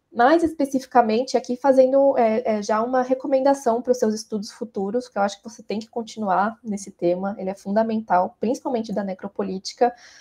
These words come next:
da teoria da securitização talvez nem tanto, porque já tem muita gente falando disso, <laughs> mas a necropolítica ainda tem algumas, algumas fraquezas no campo da discussão teórica e epistem-, é,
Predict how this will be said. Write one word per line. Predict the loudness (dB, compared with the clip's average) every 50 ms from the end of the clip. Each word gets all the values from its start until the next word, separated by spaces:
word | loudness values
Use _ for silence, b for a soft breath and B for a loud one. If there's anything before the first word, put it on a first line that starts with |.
| b b b b _ 2
da | 2 2
teoria | 10 10 12 12 12
da | 10 8 4
securitização | 4 2 0 0 -2 2 2 0 0 0 -2 -6 0
talvez | 2 2 4 4 2 0
nem | 0 -2 -4
tanto, | -4 0 2 2 2 2 -2 -4 -8 -16
porque | _ -4 -2
já | -2 -2
tem | -2 0 2
muita | 4 4 6 8 8
gente | 8 6 6 4 0 2
falando | 6 6 6 6 4 0 2 0 0
disso, | 0 -2 -2 -4 -4 -4 -2 -4
<laughs> | -4 -4 -6 _ _ _ -18 -18 -18 -18 -20 _ _ _
mas | -2 0 2 2 2 2
a | 0 0
necropolítica | 0 -2 -2 -4 -4 -2 -2 -2 -2 -2 -4 -4 -2 -2
ainda | -2 0 0 0 2 4 4 4 2 0 _ _ _ _ _ _ -2
tem | 0 0 0 2
algumas, | 0 0 0 0 0 0 0 0 2 0 -2 -4 -6 -12 -20 -20 -20 -20 _ _ _ _ _ _ _ _ _ _ _ _ _ _ _ _ _ _ _ _ _
algumas | 0 2 4 4 4 4 4
fraquezas | 6 6 6 6 4 2 4 4 4 4 2 0 -2 0
no | -2 -4
campo | -4 -6 -6 -4 -2
da | -4 -4
discussão | -4 -6 -16 -18 -18 -6 -4 -4 -2 -2 -4 -6 -8 0
teórica | 2 4 6 8 8 8 6 6 2 0 2 4 4 4 4 2 -2 2
e | 2
epistem-, | 2 2 2 0 0 0 0 2 0
é, | 0 2 2 0 0